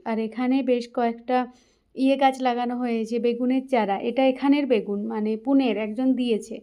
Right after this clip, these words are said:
সেটাই লাগানো হয়েছে, কিন্তু মনে হচ্ছে খুব একটা বেশি গ্রোথ হবে কি না জানি না। আর এইটা হচ্ছে আদা গাছ,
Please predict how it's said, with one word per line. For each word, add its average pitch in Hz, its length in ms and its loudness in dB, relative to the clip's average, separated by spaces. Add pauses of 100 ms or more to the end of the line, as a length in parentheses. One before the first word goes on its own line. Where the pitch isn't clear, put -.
(320)
সেটাই 262 260 0
লাগানো 247 380 0
হয়েছে, 285 400 -2
কিন্তু 277 240 -4
মনে 254 240 0
হচ্ছে 262 240 -4
খুব 262 160 -2
একটা 247 200 -4
বেশি 254 200 -2
গ্রোথ 247 260 -4
হবে 233 240 -2
কি 247 120 -4
না 254 120 0
জানি 226 340 -2
না। 262 140 0
আর 330 80 -2
এইটা 254 240 -2
হচ্ছে 254 280 -2
আদা 233 300 2
গাছ, 190 240 -6